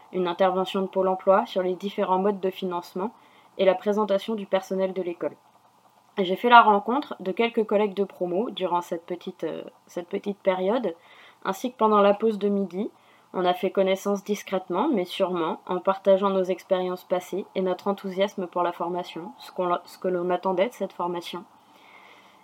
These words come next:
Et l'après-midi, on a pu rencontrer notre formateur référent de première année, qui est quelqu'un d'adorable. On est une promo de trente étudiantes, et oui, que des filles, à part le formateur, qui, lui, est un homme. Il se présente,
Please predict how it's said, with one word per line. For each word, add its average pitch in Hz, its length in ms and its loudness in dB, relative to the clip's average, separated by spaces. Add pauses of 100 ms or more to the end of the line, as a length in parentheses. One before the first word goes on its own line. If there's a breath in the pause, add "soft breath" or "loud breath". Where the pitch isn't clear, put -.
Et 196 100 2
l'après-midi, 226 840 2
on 202 120 2
a 190 80 6
pu 190 160 -8
rencontrer 247 440 -2
notre 214 200 0
formateur 220 460 -2
référent 202 440 -2
de 220 100 -4
première 202 360 -2
année, 185 260 -4 (100)
qui - 80 -10
est 185 40 -10
quelqu'un 190 300 -4
d'adorable. 175 540 0 (260)
On 185 160 -2
est 190 80 0
une 185 140 -2
promo 220 340 2
de 190 140 -2
trente 269 300 -8
étudiantes, 196 580 -8 (100)
et 202 100 0
oui, 208 200 -4 (340)
que - 80 0
des 247 140 2
filles, 202 300 -6 (420)
à 190 80 8
part 226 180 8
le 214 80 6
formateur, 202 540 0 (160)
qui, 180 320 -8
lui, 190 300 -6
est 202 120 -2
un 180 140 -4
homme. 175 180 -6 (920 loud breath)
Il 202 160 0
se - 100 -2
présente, 208 600 2